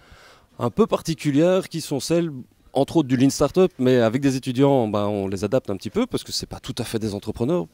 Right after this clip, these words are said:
pas encore des entrepreneurs. On essaie de les faire réfléchir, euh, aussi, bah, de les secouer un petit peu et de les faire, euh, se mettre en projet, on va dire ça comme ça. Euh, aujourd'hui, jeudi, on, on a, euh,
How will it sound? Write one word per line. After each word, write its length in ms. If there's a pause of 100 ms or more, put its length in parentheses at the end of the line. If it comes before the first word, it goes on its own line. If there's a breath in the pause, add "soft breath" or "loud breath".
pas 200 (120)
encore 540
des 100
entrepreneurs. 680 (580 loud breath)
On 120
essaie 200
de 80
les 80
faire 440 (140)
réfléchir, 720 (160)
euh, 300 (400 loud breath)
aussi, 400
bah, 160
de 100
les 120
secouer 280
un 60
petit 180
peu 400
et 100
de 140
les 80
faire, 500
euh, 440 (340)
se 140
mettre 240
en 40
projet, 280
on 60
va 80
dire 100
ça 120
comme 120
ça. 160 (580 loud breath)
Euh, 260
aujourd'hui, 540 (240)
jeudi, 600
on, 480
on 140
a, 40
euh, 520